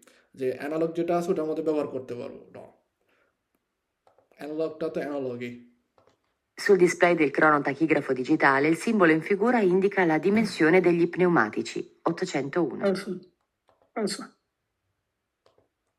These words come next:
Speaker 2: Il conducente che viaggia su un veicolo dotato di cronotachigrafo analogico, in caso di cambio del veicolo, deve riportare sul foglio di registrazione l'ora di inizio del turno di lavoro.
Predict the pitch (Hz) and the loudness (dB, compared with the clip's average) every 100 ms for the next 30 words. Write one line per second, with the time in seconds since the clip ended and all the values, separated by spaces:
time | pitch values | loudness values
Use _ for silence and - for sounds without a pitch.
0 | - 240 240 233 220 254 262 185 139 135 | -4 0 2 2 2 0 2 2 2 2
1 | 143 147 - 143 131 139 - 151 131 123 | 2 2 -2 0 0 2 2 2 2 2
2 | 131 151 156 135 - 131 131 131 127 165 | 0 0 -2 -2 0 0 2 -2 -2 0
3 | 156 147 131 143 147 127 135 - 165 220 | 0 0 -2 0 0 0 -4 -4 -2 -2
4 | 220 240 185 143 123 143 151 156 131 123 | -2 -2 -2 -2 -2 0 2 2 0 -2
5 | - 165 135 - 156 170 202 214 220 226 | 0 0 0 -2 -2 0 0 -2 -2 -4
6 | - 131 107 - 107 - 160 165 127 120 | -2 -2 -2 -6 -8 0 0 2 0 0
7 | 113 113 110 - 185 - 185 214 196 202 | -2 -6 -6 -6 -4 -4 -4 -2 2 2
8 | 160 147 196 135 - 175 170 - - 135 | 2 0 -2 -4 -2 0 0 -2 -2 0
9 | 135 147 131 92 82 - | 0 0 -2 -6 -8 -12